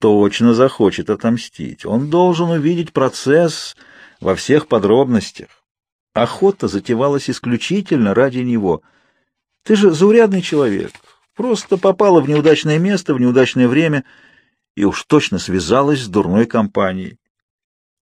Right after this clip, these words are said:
Вампир шагнул ко мне, добродушно улыбаясь. «Прежде чем мы приступим к делу, небольшое лирическое отступление».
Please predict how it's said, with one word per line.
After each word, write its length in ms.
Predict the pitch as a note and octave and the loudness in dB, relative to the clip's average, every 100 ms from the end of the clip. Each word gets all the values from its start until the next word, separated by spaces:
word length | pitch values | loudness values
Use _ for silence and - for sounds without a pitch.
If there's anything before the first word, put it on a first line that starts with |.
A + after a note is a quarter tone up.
| _ _ _ | _ _ _
Вампир 420 | D#2+ F2+ - G2+ | -2 -2 0 -2
шагнул 400 | - F#2+ F#2 C3 | 0 -2 0 -2
ко 140 | B2 A2+ | 0 0
мне, 160 | A2 | 0
добродушно 540 | F#2 G2 F#2+ G2 - F#2+ | 0 0 0 -2 -4 -2
улыбаясь. 480 | F#2+ F#2+ F#2 E2+ _ _ _ _ _ _ _ _ _ _ _ _ - | 0 0 -2 -4 _ _ _ _ _ _ _ _ _ _ _ _ -6
«Прежде 340 | - A2 G#2+ F2+ | 0 2 0 -4
чем 220 | - G2+ | -2 0
мы 100 | G2 | 0
приступим 540 | G2 - G2 G2+ G2+ | -2 -4 -6 0 0
к 60 | F2+ | 0
делу, 440 | A2+ D#3+ F#2 C2 _ _ _ _ _ _ _ _ _ - - - | -4 -4 -4 -12 _ _ _ _ _ _ _ _ _ -20 -16 -4
небольшое 540 | G2 G2 F#2+ - C3 | -2 2 0 2 0
лирическое 600 | A2 G#2 A2+ - - G#2 | 2 0 -2 -8 -6 -6
отступление». 800 | - - - F2+ D#2+ C#2 - | -4 -12 -6 -4 -4 -6 -14